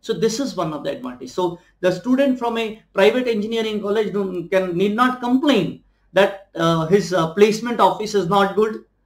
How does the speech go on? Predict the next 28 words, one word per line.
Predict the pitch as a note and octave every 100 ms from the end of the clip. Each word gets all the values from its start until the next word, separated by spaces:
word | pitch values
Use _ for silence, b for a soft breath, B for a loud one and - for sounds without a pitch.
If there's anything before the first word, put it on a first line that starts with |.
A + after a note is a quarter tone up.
| _ _ _ -
and | F3+ F#3+ F#3
his | F3 F#3
placement | F#3+ G3 G#3+ A3+
officer | G3+ F#3+ A3 A3+
is | G3+
not | E3+ G3 F#3+
good. | A#3 A3+ - b
Such | - C#4
kind | C#4+ E4
of | C#4+
complaints | C4+ A#3 C4 B3 -
need | F#3+ F#3
not | F#3+ F3
come, | F#3+ - - _
okay, | C#3 - G#3
because | G3 B3+ B3+ - _ _ _
the | E3+ F#3+ F#3 -
C | - A3+
I | C4 C#4+
I | D4
itself | B3+ - - E4 E4+
is | - B3 A3
ensuring | G3+ F#3+ A3+ A#3+ C4+
that | A#3+ F#3+
you | E3+
get | G#3+ A3
into | G#3 G3
the | F3+